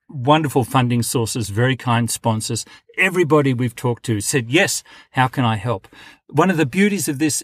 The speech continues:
is such an easy message to sell. It's so easy to explain. We are taking young refugees and migrants on their first ever overnight hike in the bush. Now, as soon as you say that to someone, they say, "Yes,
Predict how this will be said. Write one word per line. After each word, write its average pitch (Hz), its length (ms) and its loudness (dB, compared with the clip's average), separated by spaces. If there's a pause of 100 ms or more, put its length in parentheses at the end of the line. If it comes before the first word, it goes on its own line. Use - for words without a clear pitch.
is 139 160 0
such - 420 -4
an 120 200 -4
easy 170 460 -2
message 131 480 -2
to 117 120 -6
sell. 139 460 -4 (140)
It's - 200 -4
so 190 380 2
easy 156 340 -4
to 120 180 -8
explain. 117 640 -4 (340)
We 131 160 4
are 185 120 2
taking 135 540 -4 (300)
young 151 400 2
refugees 147 720 -2
and 110 140 -2
migrants 120 500 0
on 107 180 -6
their 101 140 -6
first 170 600 -2
ever 110 440 0
overnight 117 580 0
hike 110 540 -2
in 113 160 -2
the 107 80 -4
bush. 107 360 -6 (340)
Now, 139 120 2
as 135 100 2
soon 285 220 4
as 277 160 2
you 196 80 -6
say 226 240 0
that 151 240 -2
to 135 100 -6
someone, 117 300 -2
they 135 60 -4
say, 151 140 -2
"Yes, 190 360 0